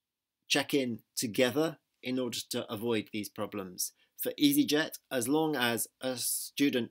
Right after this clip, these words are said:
who is under sixteen is accompanied by someone else over sixteen, this is not a problem. The Charter for the Bilingual Maturer,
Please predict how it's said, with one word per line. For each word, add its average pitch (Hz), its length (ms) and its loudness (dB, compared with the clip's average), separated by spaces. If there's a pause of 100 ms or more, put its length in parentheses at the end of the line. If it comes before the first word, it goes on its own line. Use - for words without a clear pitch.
(140)
who 117 180 -2
is 110 200 -4 (200)
under 170 220 2
sixteen 113 600 0
is 120 140 -4
accompanied 123 480 -6
by 113 160 -2
someone 117 320 -2
else 113 220 -2 (220)
over 175 260 8
sixteen, 113 580 -2 (680)
this 135 380 2
is 110 140 -8
not 110 260 0
a - 60 -10
problem. 92 360 -8 (2000)
The 131 80 0
Charter 170 400 2
for - 120 -4
the 123 140 2
Bilingual 120 480 2
Maturer, 120 560 2